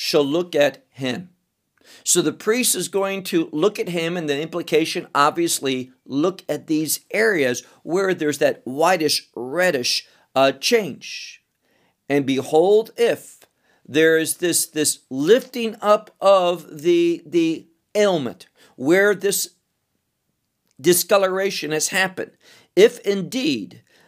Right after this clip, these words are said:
that it is white or reddish, whether it's in the, the upper portion of his head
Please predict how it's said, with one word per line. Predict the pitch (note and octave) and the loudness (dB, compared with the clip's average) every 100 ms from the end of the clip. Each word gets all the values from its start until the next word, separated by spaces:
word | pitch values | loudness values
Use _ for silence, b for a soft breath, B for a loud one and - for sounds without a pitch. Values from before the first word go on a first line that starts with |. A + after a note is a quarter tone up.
| - | 0
that | D#3+ D#3 | 2 2
it | - D#3 | 0 2
is | D3 C3 - | 0 0 -10
white | A#2 B2 E3 G#3 G#3 | -4 2 4 2 -2
or | - C#3 B2+ | -4 -2 2
reddish, | D3+ F#3+ A3 - - - b b b | 2 2 -2 -6 -10 -12 b b b
whether | C#3+ D#3+ D#3+ | 2 4 4
it's | D3 D3 - | -2 -4 -8
in | E3 E3 D#3+ | -6 -6 -2
the, | D3 C#3 B2+ - | -2 -2 -4 -6
the | B2+ C3 - _ _ | -6 -6 -6 _ _
upper | E3+ F#3+ F3 | 2 2 -6
portion | - G3 G3+ F#3+ F#3+ | -2 -2 -2 0 0
of | F3+ | 0
his | F3+ | -4
head | - G3+ G#3 | -2 0 0